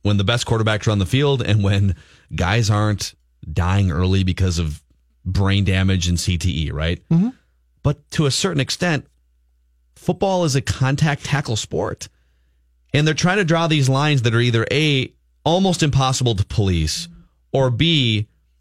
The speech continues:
Speaker 1: that just change the entire dynamic of the football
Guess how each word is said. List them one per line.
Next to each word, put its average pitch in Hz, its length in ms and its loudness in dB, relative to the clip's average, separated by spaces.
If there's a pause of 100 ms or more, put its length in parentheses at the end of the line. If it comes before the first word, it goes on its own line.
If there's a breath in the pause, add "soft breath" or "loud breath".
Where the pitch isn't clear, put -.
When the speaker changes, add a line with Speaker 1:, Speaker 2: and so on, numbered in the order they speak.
(600)
Speaker 1:
that 123 140 2
just 143 340 -2
change 147 360 0
the 139 100 2
entire 120 340 2
dynamic 104 600 0
of 80 380 -4 (460)
the 110 80 0
football 127 680 0